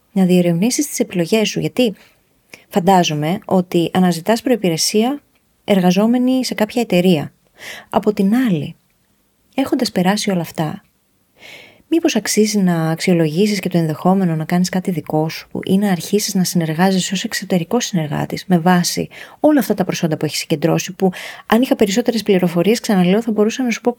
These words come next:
πολύ πιο συγκεκριμένα πράγματα. Μήπως χρειάζεται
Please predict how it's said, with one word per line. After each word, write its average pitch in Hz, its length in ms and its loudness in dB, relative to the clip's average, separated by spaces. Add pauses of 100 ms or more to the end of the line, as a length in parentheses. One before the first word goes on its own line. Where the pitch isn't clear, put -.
(100)
πολύ 240 200 0
πιο 214 160 -2
συγκεκριμένα 143 520 -4
πράγματα. 135 480 -6 (840)
Μήπως 294 280 -2
χρειάζεται 202 640 0